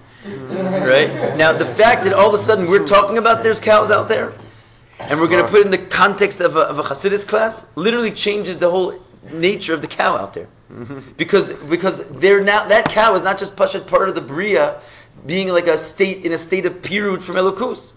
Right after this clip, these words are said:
Especially if I can identify the exact cow and I can put him into a particular halacha and so forth, and someone's gonna actually go and take that cow and make tefillin out of him because of this psak din.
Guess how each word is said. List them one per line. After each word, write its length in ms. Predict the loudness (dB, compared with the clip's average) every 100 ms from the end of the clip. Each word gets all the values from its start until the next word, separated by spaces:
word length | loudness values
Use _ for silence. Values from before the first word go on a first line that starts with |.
| _ _ _
Especially 340 | 0 0 2 0
if 60 |
I 80 | 0
can 160 | -2 -6
identify 680 | -4 -2 0 2 2 2
the 200 | 0 0
exact 440 | 0 2 0 -2 -2
cow 420 | 0 2 0 -6 -8
and 80 | -4
I 40 | -2
can 120 | 0
put 140 | 2
him 80 | 0
into 180 | 0 -2
a 60 |
particular 580 | -2 -4 -2 -2 0 2
halacha 640 | 4 2 2 0 -2 -2 -10 -20 -12
and 120 | -2
so 160 | 2 2
forth, 160 | 0 -2
and 200 | -4 -6 -18 -16
someone's 340 | -2 0 0
gonna 140 | 0 -2
actually 300 | -2 -6 -2
go 200 | 0 0
and 120 | -2 -8 -4
take 240 | 2 4 4
that 160 | 2
cow 200 | 4 2
and 100 | 2
make 340 | -2 -4 -10 -10
tefillin 380 | -2 0 2
out 140 | 2 2
of 80 | 0
him 100 | -4
because 380 | -6 -4 -4
of 80 | -2
this 140 | -6 -10
psak 400 | -2 0 0 -2
din. 320 | -2 -4